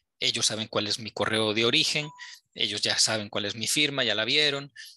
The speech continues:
Eh, les mandé mis documentos personales, eh, en el que vieron mi firma, en el dui. Entonces, mm, tampoco es que uno pueda, tenga que poner, cortarse las venas con la seguridad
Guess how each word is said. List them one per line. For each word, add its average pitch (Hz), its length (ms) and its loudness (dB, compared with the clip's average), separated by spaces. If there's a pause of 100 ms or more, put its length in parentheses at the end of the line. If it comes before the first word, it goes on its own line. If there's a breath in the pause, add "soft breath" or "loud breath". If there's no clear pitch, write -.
(240 loud breath)
Eh, 107 480 -2
les 98 160 -6
mandé 107 280 -6
mis 110 260 -6
documentos 117 640 -6
personales, 123 920 0
eh, 101 260 -6
en 98 80 -12
el 98 100 -12
que - 120 -4
vieron 107 280 0
mi 107 80 -6
firma, 135 460 2
en 120 100 -4
el 98 100 -6
dui. 143 400 -2 (360 loud breath)
Entonces, 120 520 -2 (840)
mm, 113 240 -10
tampoco 110 380 -4
es - 80 -2
que 127 80 -6
uno 117 100 -6
pueda, 113 240 2
tenga 110 320 0
que - 140 -2
poner, 107 260 -2 (140)
cortarse - 480 0
las 104 140 -2
venas 110 200 -6
con 110 160 -8
la 107 60 -2
seguridad 104 520 0